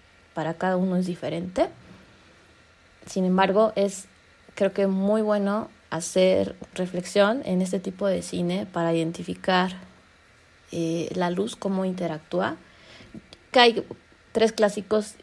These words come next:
interesantes que todo el mundo los conoce, ya, eh, tienen mucho tiempo que salieron,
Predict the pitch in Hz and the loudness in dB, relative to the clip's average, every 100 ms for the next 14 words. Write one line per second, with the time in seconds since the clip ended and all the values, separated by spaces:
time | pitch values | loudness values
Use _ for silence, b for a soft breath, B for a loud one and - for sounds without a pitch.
0 | - 180 185 180 180 190 190 185 226 220 | -4 -2 4 6 6 2 0 2 0 0
1 | 175 170 175 - - 220 214 208 185 170 | 2 2 2 -4 -2 0 2 2 2 0
2 | - 180 185 190 233 240 - _ - 196 | 0 0 0 0 0 -2 -8 _ 2 4
3 | 190 - - - - 190 185 185 185 - | 4 0 -6 -10 -4 -2 0 -2 -4 -12
4 | - 190 214 196 185 190 185 160 170 180 | -12 -10 -4 -2 -2 -6 -4 0 0 0
5 | 285 | -4